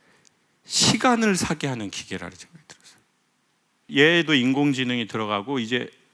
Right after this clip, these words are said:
자동차도 마찬가지잖아요. 그럼 자동차도 뭐예요? 시간을 사주는 거예요.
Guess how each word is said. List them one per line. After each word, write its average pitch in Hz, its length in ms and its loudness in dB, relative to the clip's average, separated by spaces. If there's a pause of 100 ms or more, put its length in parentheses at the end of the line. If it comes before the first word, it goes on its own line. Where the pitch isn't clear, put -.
자동차도 143 540 -2
마찬가지잖아요. 87 680 -10 (1500)
그럼 202 240 2
자동차도 170 640 0
뭐예요? 101 440 -4 (760)
시간을 196 580 -4
사주는 - 460 -16
거예요. - 160 -20